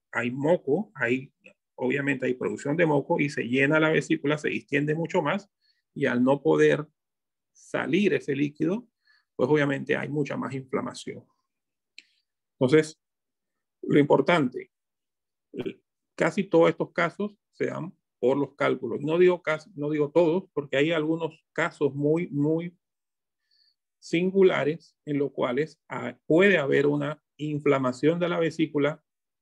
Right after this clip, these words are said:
sin presencia de cálculos. Entonces se llama colecistitis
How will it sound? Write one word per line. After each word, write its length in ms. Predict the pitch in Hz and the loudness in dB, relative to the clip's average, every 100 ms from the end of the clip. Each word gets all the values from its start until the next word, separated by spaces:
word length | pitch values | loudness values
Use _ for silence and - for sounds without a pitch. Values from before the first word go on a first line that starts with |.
| _ | _
sin 340 | - - 220 220 | -10 -2 -2 0
presencia 560 | 151 147 151 139 143 | -6 -4 -4 0 0
de 80 | 123 | 0
cálculos. 500 | 120 110 95 95 _ | 0 -2 -4 -10 _
Entonces 220 | _ 135 127 | _ -2 2
se 100 | 123 | 2
llama 280 | 123 147 139 - | 2 -2 -4 -4
colecistitis 920 | 131 123 120 123 - 175 196 190 - | 0 0 -2 -10 -6 -6 -2 -4 -6